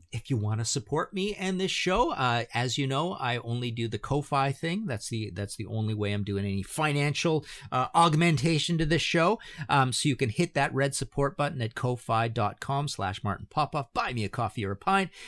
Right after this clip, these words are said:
This week, I'd like to thank Andy at Black Sugar Transmission, Joe Becht at Bel Air Expediting, Bruce Campbell again, as always, Andrew Clark again, very generous, uh, just like last week, Andrew. Thank you very much. Tim Derling,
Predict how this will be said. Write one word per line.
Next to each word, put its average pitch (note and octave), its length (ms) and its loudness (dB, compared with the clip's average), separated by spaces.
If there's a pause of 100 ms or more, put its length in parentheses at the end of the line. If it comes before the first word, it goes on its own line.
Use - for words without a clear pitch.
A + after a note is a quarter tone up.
(160)
This D#3+ 280 4
week, E3+ 220 4
I'd C#3 140 4
like C#3+ 220 2
to C3+ 80 -2
thank D3+ 440 0
Andy G3+ 320 4
at G2+ 140 -4
Black A#2+ 280 -2
Sugar B2+ 300 -2
Transmission, C3+ 720 -2
Joe F#3 220 4
Becht C#3 340 0
at A2 100 -8
Bel B2+ 240 -6
Air C3+ 140 -4
Expediting, C#3+ 600 -4
Bruce G3 280 -2
Campbell F3 380 -2
again, E3 260 -2
as E3 220 0
always, D#3+ 400 2 (260)
Andrew F#3 300 4
Clark F3+ 340 2
again, C3+ 300 -2
very E3+ 260 4
generous, D#3+ 560 2 (300)
uh, C3 320 2
just - 220 -6
like G3 180 -4
last F3 300 -2
week, A#2+ 160 -4
Andrew. G2 320 -2
Thank C#3 260 -6
you C3 60 -6
very C3+ 160 0
much. D3+ 320 0
Tim A3 240 2
Derling, G#3 560 6